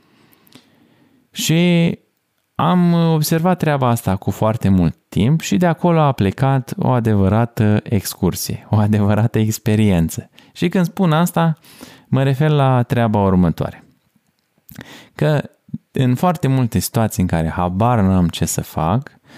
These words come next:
îmi imaginez că sunt într-o discuție cu un prieten și mă întreabă, îmi prezintă situația și mă întreabă: „Bă, Marian,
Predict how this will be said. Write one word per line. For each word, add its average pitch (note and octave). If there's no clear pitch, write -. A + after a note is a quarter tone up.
îmi D#3+
imaginez D#3
că C#3
sunt C3
într-o A#2
discuție G#2
cu -
un E2+
prieten C#3+
și -
mă A2+
întreabă, A#2
îmi B2+
prezintă A#2+
situația E3+
și C#3
mă B2+
întreabă: C#3
„Bă, C#3
Marian, B2+